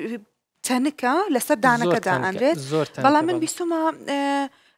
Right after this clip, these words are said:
Speaker 1: لە هەنێک شوێن ئەوەش تۆزێک ئەیکڕێنن بۆی دانەکە نێتە پێشەوە؟
Speaker 2: ئێ، ئەوە ئەکەوێتەوە قاڵبی ڤنیرەکە. ئەگەر
Speaker 1: ئەها.
Speaker 2: تۆ کڕاندت،
Speaker 1: ئا،
Speaker 2: لات برد،
Speaker 1: ئەچێتە
Speaker 2: لات
Speaker 1: قاڵبی.
Speaker 2: برد بە ئەوەی نێتە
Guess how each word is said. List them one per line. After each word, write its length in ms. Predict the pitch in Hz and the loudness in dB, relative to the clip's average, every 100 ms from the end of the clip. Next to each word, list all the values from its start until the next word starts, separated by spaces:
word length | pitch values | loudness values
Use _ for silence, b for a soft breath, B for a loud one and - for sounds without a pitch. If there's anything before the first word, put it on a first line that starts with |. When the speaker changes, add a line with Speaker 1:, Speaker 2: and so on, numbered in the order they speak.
| 254 | -2
Speaker 1:
لە 120 | 262 262 240 233 | 2 4 2 -2
هەنێک 280 | 294 294 - - | -4 -6 -6 -4
شوێن 180 | 311 294 | -4 -2
ئەوەش 220 | 254 285 - - | -2 -2 -6 -6
تۆزێک 640 | 302 302 294 247 254 240 - | 0 2 2 2 0 0 -2
ئەیکڕێنن 480 | 233 - 294 262 240 | -4 2 2 2 -2
بۆی 300 | 254 262 269 277 B - | -2 -2 -2 -4 B 0
دانەکە 340 | 240 220 220 285 269 | 2 2 0 -2 0
نێتە 320 | 220 190 196 - | -2 -4 -8 -10
پێشەوە؟ 420 | 190 - 208 247 320 - | -8 -6 -4 -6 -8 -8
Speaker 2:
ئێ، 260 | 165 156 156 - _ _ _ _ _ - | -6 -4 -4 -8 _ _ _ _ _ -2
ئەوە 220 | 175 202 190 - - | 2 2 0 -2 -8
ئەکەوێتەوە 560 | - 190 185 185 180 180 - - | -6 -4 -4 -4 -2 -2 -4 -4
قاڵبی 340 | 156 151 156 147 135 | -2 -2 -4 -10 -8
ڤنیرەکە. 460 | 135 127 117 - 123 | -8 -6 -6 -8 -6
ئەگەر 200 | 135 147 | -2 -2
Speaker 1:
ئەها. 60 | 139 | -2
Speaker 2:
تۆ 60 | 185 - | -6 -2
کڕاندت، 460 | 170 160 156 165 - | 0 0 0 -6 -12
Speaker 1:
ئا، 340 | _ _ - 156 | _ _ 0 4
Speaker 2:
لات 160 | 170 185 | 4 2
برد، 100 | 185 | -4
Speaker 1:
ئەچێتە 240 | 180 269 240 156 | -4 -8 -2 2
Speaker 2:
لات 140 | 170 | 2
Speaker 1:
قاڵبی. 80 | 165 | 2
Speaker 2:
برد 120 | 156 147 | -6 -4
بە 60 | 147 | -4
ئەوەی 160 | 156 165 | -2 -2
نێتە 220 | 170 143 | -4 -6